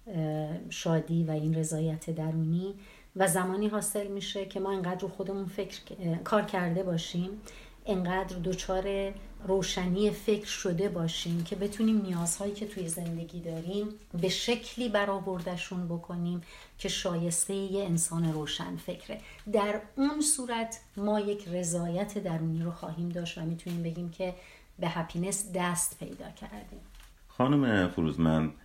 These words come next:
Speaker 2: به نظر شما واقعاً چطوری می‌تونه آدم شاد باشه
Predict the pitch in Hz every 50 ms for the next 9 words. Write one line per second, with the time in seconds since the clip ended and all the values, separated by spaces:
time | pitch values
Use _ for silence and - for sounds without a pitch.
0 | - - - - - - - - - - 85 85 85 85 104 110 107 110 113 110
1 | 98 113 113 107 110 107 - 107 104 110 127 127 110 95 101 98 95 98 104 110
2 | 123 127 - - 117 - - 107 101 104 120 120 95 82 - - 76 73 71 69
3 | 69 71 71 76 78 78 80 80 80 82 80 - - - - - - - - -
4 | - 67 67 67 67 67 67 67 - - - - - 104 98 101 101 101 101 -
5 | - 95 92 90 - - - 90 87 87 87 87